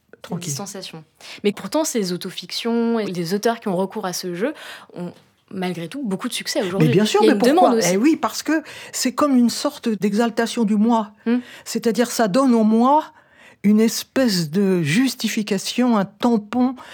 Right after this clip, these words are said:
Speaker 1: d'authenticité qui fait que tout moi, même de celle ou celui qui n'écrit pas, se dit, « Mais je suis un moi tout autant.
Speaker 2: Mm.
Speaker 1: Et, et ce qui m'arrive est tout aussi important. Donc, je vais, j'aime ce livre parce que je m'aime, au fond. »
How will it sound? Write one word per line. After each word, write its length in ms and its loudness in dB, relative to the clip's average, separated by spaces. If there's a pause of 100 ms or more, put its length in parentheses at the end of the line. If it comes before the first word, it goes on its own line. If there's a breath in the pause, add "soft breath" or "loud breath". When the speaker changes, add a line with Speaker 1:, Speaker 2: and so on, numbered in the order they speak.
(180 loud breath)
Speaker 1:
d'authenticité 1000 0
qui 120 -6
fait 180 -4
que 140 -4
tout 400 0
moi, 300 4 (240 loud breath)
même 380 2
de 140 2
celle 300 0
ou 60 0
celui 320 -2
qui 140 -2
n'écrit 300 -4
pas, 180 0
se 120 -4
dit, « 240 0
Mais 100 0
je 40 -2
suis 120 0
un 100 2
moi 180 4
tout 360 -2
autant. 340 0 (200 loud breath)
Speaker 2:
Mm. 40 -2 (300 loud breath)
Speaker 1:
Et, 220 2
et 40 4
ce 80 -2
qui 100 2
m'arrive 320 2
est 120 2
tout 200 0
aussi 220 0
important. 560 0 (260 loud breath)
Donc, 300 2
je 80 2
vais, 300 2 (120)
j'aime 300 2
ce 160 0
livre 280 2
parce 160 -2
que 100 0
je 100 4
m'aime, 460 4
au 60 -8
fond. » 200 -6